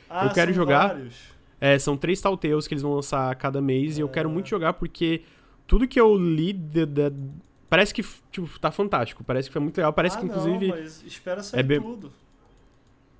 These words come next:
Speaker 2: Não, p-, tranquilo, pode ser. Ou eu jogo sozinho, depois jogo de novo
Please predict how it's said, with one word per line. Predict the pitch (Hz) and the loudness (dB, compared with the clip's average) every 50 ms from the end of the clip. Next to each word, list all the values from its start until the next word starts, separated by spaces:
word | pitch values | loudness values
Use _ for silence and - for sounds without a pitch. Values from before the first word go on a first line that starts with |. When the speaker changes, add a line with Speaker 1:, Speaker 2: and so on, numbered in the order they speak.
| _ _ - | _ _ -2
Speaker 2:
Não, | 202 277 320 233 | 0 2 2 2
p-, | 131 - 117 107 104 - _ | 0 -2 -4 -6 -6 -8 _
tranquilo, | - - 110 107 - 196 214 214 | -14 -12 -12 -4 -2 -2 -2 -2
pode | - 127 - - | -2 -4 -6 -6
ser. | - - 170 180 175 147 - | -8 -8 -6 -6 -6 -6 -6
Ou | 127 127 143 190 233 | -4 -4 -4 -4 -4
eu | 247 240 202 | -6 -4 -4
jogo | 202 208 202 - | -4 -4 -6 -8
sozinho, | - 208 185 165 165 175 | -6 -6 -4 -4 -4 -6
depois | 196 202 - 202 190 | -6 -6 -6 -6 -6
jogo | 190 185 180 | -6 -4 -4
de | 185 | -4
novo | 185 185 | -6 -6